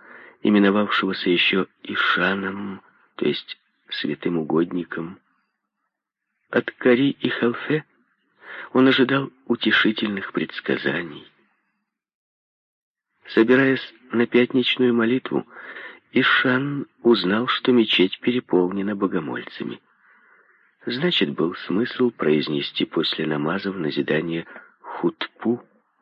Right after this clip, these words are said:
посвятив ее переживаемому бедствию, страшному мору. Так решил Ишан еще и потому,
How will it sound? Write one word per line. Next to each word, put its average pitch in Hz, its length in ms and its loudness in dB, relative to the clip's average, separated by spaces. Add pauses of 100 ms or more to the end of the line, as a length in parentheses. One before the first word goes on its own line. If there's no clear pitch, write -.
(480)
посвятив - 680 -2
ее 120 240 2 (460)
переживаемому 87 1000 0
бедствию, 107 580 -4
страшному 76 680 -4
мору. 104 380 -8 (1200)
Так 180 220 2
решил 156 380 4
Ишан 151 300 2
еще 139 240 2
и 135 60 4
потому, 95 480 0